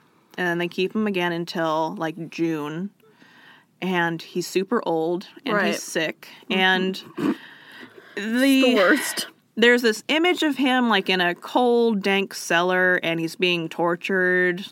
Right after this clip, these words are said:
Speaker 1: in his off time,
Speaker 2: Mm-hmm.
Speaker 1: like, with whips and chains and things, and, uh, that's not what happened.
Speaker 2: Yeah.
Speaker 1: He's super old.
Speaker 2: Yeah.
Speaker 1: The, uh, church
Speaker 2: I gotta
Speaker 1: has
Speaker 2: hit an old man.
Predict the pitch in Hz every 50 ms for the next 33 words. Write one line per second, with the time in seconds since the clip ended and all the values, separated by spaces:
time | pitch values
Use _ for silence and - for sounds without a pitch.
0 | - - 175 175 170 160 165 160 160 175 185 - - - 196 190 190 185 185 185
1 | 185 185 185 185 226 226 _ _ - - - - 190 202 202 190 143 101 - -
2 | - 190 170 165 - 160 - 185 165 170 185 180 _ - - - - 180 180 185
3 | 175 175 170 170 170 - - 180 175 175 180 175 175 180 175 175 180 185 180 180
4 | 175 175 180 185 190 190 190 190 196 196 196 190 185 180 170 175 180 190 220 -
5 | _ _ _ _ _ - - 175 - - _ - - 127 127 - - - - -
6 | - - 85 - 76 76 - _ _ _ _ - - - - - - - - -
7 | - - - - - - - _ - - - 214 185 143 - - - - - -
8 | 185 175 175 170 165 160 160 - - - _ - - - - - - 190 202 196
9 | - 349 339 - - 185 175 170 175 175 180 202 226 - - - - - - 440
10 | 466 330 240 180 - 185 180 175 - - - 185 185 185 185 185 180 180 175 _
11 | - - - 240 269 294 - - - - - - - 330 277 190 185 175 175 240
12 | 285 220 - 190 185 185 175 190 285 -